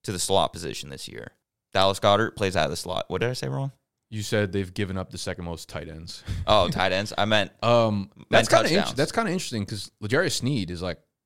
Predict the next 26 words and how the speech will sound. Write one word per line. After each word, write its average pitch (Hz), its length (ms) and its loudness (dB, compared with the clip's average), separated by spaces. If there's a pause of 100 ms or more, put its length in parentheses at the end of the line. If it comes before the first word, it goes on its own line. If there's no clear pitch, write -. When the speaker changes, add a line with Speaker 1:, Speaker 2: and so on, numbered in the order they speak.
(120)
Speaker 2:
kinda 98 340 -2
really 98 280 -2
good, 90 400 -6
and 104 80 -6
he's 104 120 -2
a 92 40 -8
slot 98 280 -8
cornerback, 76 480 -14
no? 98 220 -10 (560)
Speaker 1:
I 117 80 2
don't 123 120 2
know. 87 220 2 (560)
Speaker 2:
Maybe 113 200 2
I'm 113 140 4
overrating 107 440 2
him, 156 60 -2
but 95 80 -2
I 90 60 -2
feel 120 220 -4
like 117 100 -2
he's 98 120 -4
a 82 60 -12
pretty 95 180 -8
fucking 87 300 -8
good 87 140 -8
cornerback. 78 480 -12